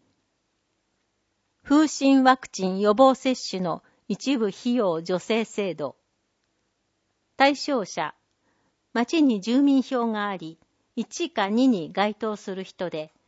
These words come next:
風疹単独ワクチンまたは麻疹風疹混合ワクチンを接種し、今まで一度も町の助成制度を利用したことがない人。一、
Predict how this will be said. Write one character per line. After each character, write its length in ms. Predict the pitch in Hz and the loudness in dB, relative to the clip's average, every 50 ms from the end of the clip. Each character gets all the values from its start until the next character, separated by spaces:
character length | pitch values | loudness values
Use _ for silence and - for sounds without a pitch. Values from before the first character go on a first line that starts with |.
| _ _ _ _ _ _ | _ _ _ _ _ _
風 240 | _ - 302 302 262 | _ -4 -4 -4 -4
疹 320 | - - 277 277 269 254 | -4 -2 0 2 2 2
単 240 | - 262 262 285 294 | 0 0 2 2 2
独 240 | 302 302 - - 285 | 0 -2 -4 -2 -2
ワ 160 | 277 269 269 | -2 -2 -2
ク 120 | - - - | -6 -14 -18
チ 200 | - - 175 175 | -14 -12 -12 -12
ン 140 | 180 - _ _ | -12 -14 _ _
ま 140 | - 196 - | -10 -6 -4
た 120 | - 277 | -2 -2
は 240 | 240 214 180 175 - - _ _ _ _ _ _ _ _ | 0 0 0 -2 -2 -8 _ _ _ _ _ _ _ _
麻 160 | - 208 208 | -4 -4 -4
疹 420 | 202 - - - 294 285 262 226 175 | -4 -6 -2 0 2 2 2 2 -2
風 260 | - - 233 240 233 | -4 -6 -6 -6 -6
疹 320 | - - - 240 214 208 | -6 -4 -2 -2 -2 -2
混 280 | 202 - 254 269 285 269 | -2 0 2 4 4 4
合 200 | 233 294 285 277 | 2 0 -2 -2
ワ 140 | 269 262 262 | -2 -2 -4
ク 120 | - - | -6 -12
チ 200 | _ - - 180 | _ -16 -12 -12
ン 120 | 170 170 - | -12 -12 -10
を 160 | - 202 208 | -8 -8 -8
接 260 | 196 - 240 220 - | -4 -4 -6 -6 -6
種 160 | - - 180 170 | -8 -10 -10 -10
し、 280 | - - 165 165 - _ _ _ _ _ _ _ _ | -10 -12 -14 -16 -16 _ _ _ _ _ _ _ _
今 200 | 226 233 269 285 | 2 4 4 4
ま 140 | 285 294 302 | 2 2 0
で 200 | 233 196 185 - - | -2 -2 -4 -6 -10
一 260 | 226 175 - 254 262 | -14 -10 -8 -6 -4
度 140 | 233 294 269 | -2 0 2
も 180 | 262 277 254 | 2 2 2
町 320 | 240 214 202 202 - - 269 | 0 -2 -4 -4 0 0 2
の 120 | 269 262 | 2 2
助 220 | 240 190 202 196 208 | 0 -2 -6 -8 -6
成 220 | - 302 285 277 | -6 -6 -6 -6
制 220 | - - 294 285 | -6 -6 -8 -6
度 220 | 220 196 185 165 165 | -4 -4 -4 -4 -4
を 100 | 160 160 | -6 -8
利 160 | 165 180 196 | -8 -4 -2
用 180 | 214 220 240 233 | 0 0 -2 -4
し 80 | - | -4
た 140 | - 240 226 | -6 -6 -6
こ 120 | - 254 | -6 -8
と 140 | - 214 190 | -6 -6 -6
が 140 | 165 147 156 | -6 -8 -8
な 160 | 170 180 190 | -8 -6 -6
い 80 | 185 165 | -6 -8
人。 400 | - - - _ - 135 - _ _ _ _ _ _ _ _ _ _ _ _ _ _ _ _ _ _ _ _ _ _ _ _ _ _ _ _ _ _ _ _ _ _ - | -10 -16 -20 _ -16 -16 -16 _ _ _ _ _ _ _ _ _ _ _ _ _ _ _ _ _ _ _ _ _ _ _ _ _ _ _ _ _ _ _ _ _ _ -10
一、 380 | 220 - - - 226 233 - | -10 -8 -6 -8 -8 -8 -8